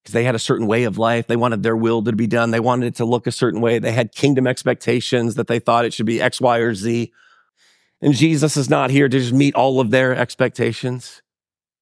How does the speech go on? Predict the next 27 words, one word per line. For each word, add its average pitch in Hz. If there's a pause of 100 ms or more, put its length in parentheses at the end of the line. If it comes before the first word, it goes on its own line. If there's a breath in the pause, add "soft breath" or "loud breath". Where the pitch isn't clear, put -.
(1800)
But 131
he 135
has - (1500)
been 117
present 180
with -
them. - (520)
And 120
he 120
says, 120
"I'm 123 (100)
gonna 123 (340)
go 127
to 123
the 113
Father." 117 (1400)
And 135
so 151
just 185
imagine 180
how 175
jarring 110
that 90
would 104
have -
been. -
Imagine 165